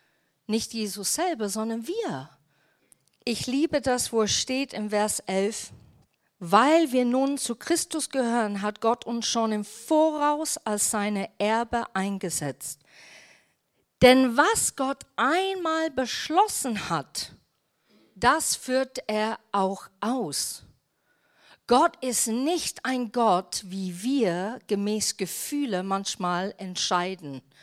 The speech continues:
Tu ich was oder tu ich nicht? Wenn Gott etwas sagt, dann bleibt das bestehen.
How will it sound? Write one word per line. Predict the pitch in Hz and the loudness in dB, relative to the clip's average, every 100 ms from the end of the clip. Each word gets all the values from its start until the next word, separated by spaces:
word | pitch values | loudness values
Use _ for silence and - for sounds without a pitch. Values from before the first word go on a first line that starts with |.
| - - - | -20 -20 -18
Tu | - 277 320 - | -6 0 2 2
ich | 262 - | 0 0
was | 254 254 - - | 0 0 -2 -4
oder | 220 220 214 | -4 -4 -6
tu | - 233 220 | -8 -8 -4
ich | 196 175 170 | -4 -4 -4
nicht? | 190 156 - - - _ _ - - - - | -4 -6 -8 -10 -14 _ _ -20 -20 -20 0
Wenn | 208 214 | 0 2
Gott | 196 302 392 - | 2 2 2 -2
etwas | 339 - 285 - - | -2 0 0 2 2
sagt, | 302 196 180 202 - - _ _ | 4 4 2 -4 -14 -20 _ _
dann | 208 208 175 | 0 0 0
bleibt | 202 208 302 330 - | -2 0 -2 -6 -2
das | 196 196 | 0 0
bestehen. | - 175 - - 226 143 127 | -2 0 0 0 -2 -4 -6